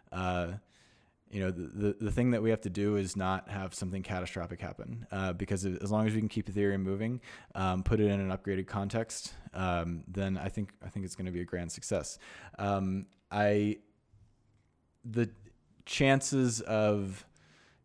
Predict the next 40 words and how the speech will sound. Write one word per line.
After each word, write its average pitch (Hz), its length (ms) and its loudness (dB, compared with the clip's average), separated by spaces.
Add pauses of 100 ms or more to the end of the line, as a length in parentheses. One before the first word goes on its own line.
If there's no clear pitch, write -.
(260)
catastrophic 117 680 6
things 107 340 2
happening 101 760 2
and 92 240 -4
re-, 92 160 -6
trying 104 280 0
to 98 60 2
recover 92 460 -2
from 95 180 -6
those, 90 240 -4
is, 98 120 -10
that's 92 240 -6
probably 95 340 0
where 90 480 0
my 92 180 -2
hundred 90 240 -4
percent 80 260 -8
doesn't 87 260 -8
actually 92 260 -6
come - 240 -4
in. - 180 -6 (400)
Um, 98 320 4
and 101 160 2
that's 101 240 6
where, 98 400 6 (340)
uh, 90 420 -4 (440)
at 101 140 0
the 107 100 0
end 104 100 4
of 98 60 2
the 101 60 2
day, 98 440 2 (360)
we're 101 160 2
gonna 101 180 2
make 95 220 2
sure 98 180 0
we 92 80 -2
get 90 160 -4
it 80 100 -8
right 90 300 -4